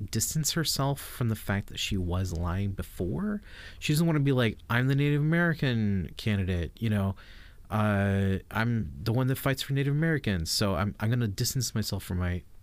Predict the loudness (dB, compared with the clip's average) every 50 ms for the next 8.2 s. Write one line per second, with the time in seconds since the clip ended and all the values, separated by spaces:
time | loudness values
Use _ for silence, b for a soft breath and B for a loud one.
0 | -20 -20 -14 -12 -12 -12 -10 -4 -2 -2 0 0 -2 -2 -2 -2 -2 0 0 0
1 | 0 -2 -4 -6 B B B B B B B B B -2 0 2 2 4 4 4
2 | 4 4 2 2 2 0 2 2 2 2 2 2 0 0 -2 -2 -2 0 0 -2
3 | -2 -2 0 0 0 0 0 0 -2 -2 -2 -2 -2 -4 -6 B B B B B
4 | B B B B 0 2 2 4 4 4 2 2 2 0 2 2 2 2 2 2
5 | 0 -2 -2 -4 -10 -16 -20 -20 -20 -20 -20 -20 -20 -20 -20 -20 -20 -14 -12 -4
6 | 0 2 2 2 2 2 0 -2 -4 -4 -8 -8 -6 -4 -2 -2 -2 -2 -4 -8
7 | -12 -12 -8 -4 -4 -4 -2 0 -2 0 0 -2 -2 -2 -4 -2 -2 -4 -4 -4
8 | -6 -8 -12